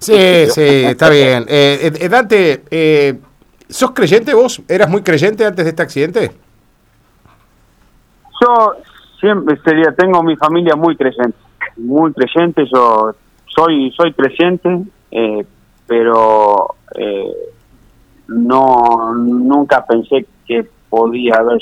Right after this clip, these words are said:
Speaker 2: llegar a pasar algo de esto.
Speaker 1: Ujú.
Speaker 2: Así que, bueno, ahora ya tengo mis promesas, <laughs> así
Speaker 1: Por
Speaker 2: que
Speaker 1: eso, por eso.
Speaker 2: ni,
Speaker 1: Eh,
Speaker 2: ni
Speaker 1: ¿vos,
Speaker 2: me
Speaker 1: vos crees,
Speaker 2: acomode,
Speaker 1: vos crees que,
Speaker 2: ni me ac-
Speaker 1: que hubo un milagro, el manto negro que vos,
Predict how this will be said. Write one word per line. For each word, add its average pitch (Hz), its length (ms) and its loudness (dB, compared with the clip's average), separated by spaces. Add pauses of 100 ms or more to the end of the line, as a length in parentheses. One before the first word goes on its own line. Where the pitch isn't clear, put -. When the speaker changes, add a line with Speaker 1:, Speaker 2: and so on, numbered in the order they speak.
(140)
Speaker 2:
llegar 110 320 -2
a 110 40 0
pasar 110 480 -4 (100)
algo 117 240 0
de 117 80 0
esto. - 180 -20 (320)
Speaker 1:
Ujú. 135 260 -2 (960)
Speaker 2:
Así 110 480 -4
que, 120 640 2
bueno, 127 220 2
ahora 123 380 2
ya 110 260 2 (560)
tengo 120 240 -2
mis 117 140 -2
promesas, 143 760 -2
<laughs> - 40 -18
así - 360 -8
Speaker 1:
Por 135 120 2
Speaker 2:
que 170 60 4
Speaker 1:
eso, 127 280 -2 (120)
por 131 140 -4
eso. 147 240 -4 (240)
Speaker 2:
ni, - 60 -20
Speaker 1:
Eh, 113 460 2
Speaker 2:
ni 127 120 0
Speaker 1:
¿vos, 135 140 4
Speaker 2:
me 208 80 4
Speaker 1:
vos 120 100 4
crees, 226 160 4
Speaker 2:
acomode, 131 580 2
Speaker 1:
vos 269 180 4
crees 247 220 0
que, 175 340 4
Speaker 2:
ni 135 60 0
me 131 120 0
ac- - 80 -4 (240)
Speaker 1:
que 160 160 2
hubo 214 180 4
un 165 80 2
milagro, 147 340 2
el 120 80 -2
manto 151 300 0
negro 156 340 -2
que 123 160 -4
vos, 143 180 -2